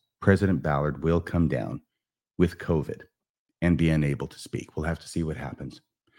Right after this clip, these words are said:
So I will keep you apprised of what's going on here. Please like and subscribe at Radio Free Mormon, and I will be with you next time to update you on what's going on with Tim Ballard or any other news that may be happening in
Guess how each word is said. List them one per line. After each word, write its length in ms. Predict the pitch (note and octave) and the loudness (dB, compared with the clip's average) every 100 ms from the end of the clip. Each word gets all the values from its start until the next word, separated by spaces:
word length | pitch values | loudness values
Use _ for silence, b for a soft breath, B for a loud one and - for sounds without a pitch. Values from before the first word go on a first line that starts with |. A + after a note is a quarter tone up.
| b b | b b
So 360 | - D3 F2 B B | 4 4 4 B B
I 120 | F#3 G3+ | 2 4
will 120 | G3 | 4
keep 320 | - D#3+ - | 2 -2 4
you 200 | C3 B2+ | 4 4
apprised 500 | - - F#2+ G2+ - | 0 0 2 2 0
of 120 | E2+ | 0
what's 200 | E2 E2+ | 0 -2
going 300 | - E2 D#2 | -2 0 2
on 160 | D#2+ F#2+ | 2 2
here. 220 | E2+ G#2+ | 2 0
Please 500 | - - C#3 C#3+ - | 0 0 2 2 0
like 380 | F2+ F2 G2+ - F2+ | -4 -2 -2 -4 -6
and 180 | E2+ - | -6 -6
subscribe 720 | D2 - - F2 F2 G#2 A2+ | -10 -12 -4 0 2 0 0
at 80 | - | 0
Radio 380 | F#2 F#2 G2 F#2+ | 0 4 4 2
Free 260 | - G2+ | 2 2
Mormon, 440 | G2 F#2+ A2 E3 - _ _ _ _ _ | 2 2 2 2 -2 _ _ _ _ _
and 280 | F#2+ F2+ F2+ F#2 | 0 2 2 2
I 160 | F#2 | 0
will 460 | F2 F#2 E2+ D#2+ _ _ _ _ _ - | 2 2 2 -2 _ _ _ _ _ 0
be 120 | A2 | 2
with 200 | B2+ C#3+ | 2 0
you 80 | B2 | 0
next 220 | D#2+ - | -2 -4
time 380 | F#2+ A#2 D#3+ - _ _ _ _ | 0 0 0 -6 _ _ _ _
to 100 | G2 | 2
update 320 | F#2 - F#2 | 2 2 2
you 140 | E2+ F2 | 2 0
on 100 | E2+ | 0
what's 160 | E2 | -2
going 240 | - F2+ F2 | 0 0 0
on 100 | E2 | -2
with 120 | - | -4
Tim 240 | G2+ G2+ | -2 0
Ballard 440 | D#2 C#2+ C#2 D2+ - - | 0 -4 -6 -8 -10 -4
or 140 | G2 | 0
any 180 | G2+ C#3+ | 2 2
other 160 | B2+ F2 | 2 0
news 220 | D#2 D2+ | -2 -4
that 100 | C2 | -4
may 80 | E2 | -2
be 100 | C#2+ | -2
happening 500 | D2 D2+ D2+ D2+ D2+ | -4 -4 -4 -4 -2
in 200 | C2 | -4